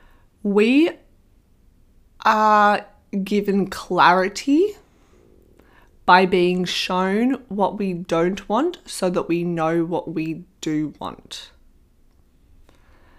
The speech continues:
We don't know that we want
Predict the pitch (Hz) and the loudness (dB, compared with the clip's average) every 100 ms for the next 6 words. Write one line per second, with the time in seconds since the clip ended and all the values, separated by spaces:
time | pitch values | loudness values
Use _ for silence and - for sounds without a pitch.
0 | _ _ _ _ _ _ _ _ _ _ | _ _ _ _ _ _ _ _ _ _
1 | _ 190 185 226 285 294 294 262 233 202 | _ -2 2 4 2 2 2 0 0 2
2 | 202 214 202 - 170 175 190 180 165 165 | 4 4 2 -2 0 2 2 -2 -4 -2
3 | 190 320 - - | 0 -2 -6 -12